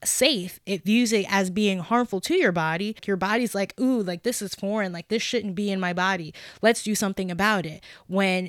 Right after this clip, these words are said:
it's like, on the whole grand scheme of things, you know, it might be to something that you don't view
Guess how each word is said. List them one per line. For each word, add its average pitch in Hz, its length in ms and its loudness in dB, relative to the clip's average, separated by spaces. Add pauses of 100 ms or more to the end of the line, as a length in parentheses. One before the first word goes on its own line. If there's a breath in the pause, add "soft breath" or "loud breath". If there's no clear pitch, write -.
it's 202 240 -4
like, 196 280 0
on 196 200 -2
the 185 120 0
whole 190 200 -2
grand 180 280 -4
scheme 381 260 0
of 285 80 -2
things, 208 380 0
you 196 80 -2
know, 190 160 0
it 202 140 -2
might 226 200 0
be 233 140 -4
to 214 40 -2
something 220 340 -4
that 196 180 -4
you 233 100 0
don't 185 400 -4
view 214 540 0